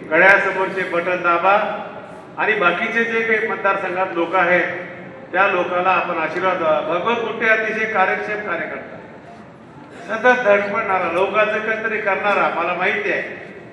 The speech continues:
आणि त्यांना देखील आपण दिलंय. अ-, प्रत्यक्ष आपण सर्वांनी आपल्या माहितीचे जे काही उमेदवार आहेत,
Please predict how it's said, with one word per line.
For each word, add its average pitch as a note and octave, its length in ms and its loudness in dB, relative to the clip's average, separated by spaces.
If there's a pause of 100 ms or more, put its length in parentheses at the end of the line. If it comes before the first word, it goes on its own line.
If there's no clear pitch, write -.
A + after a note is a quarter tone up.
(140)
आणि C4 260 -6
त्यांना E3+ 240 -2
देखील F3+ 280 0
आपण E3+ 260 -2
दिलंय. F3+ 280 2 (320)
अ-, E3 360 0
प्रत्यक्ष F3 420 -4
आपण E3 260 0
सर्वांनी E3 800 -2 (260)
आपल्या A3 500 2
माहितीचे F#3+ 560 -2
जे G#3 100 -2
काही F3+ 260 -2
उमेदवार E3+ 380 0
आहेत, D3+ 120 2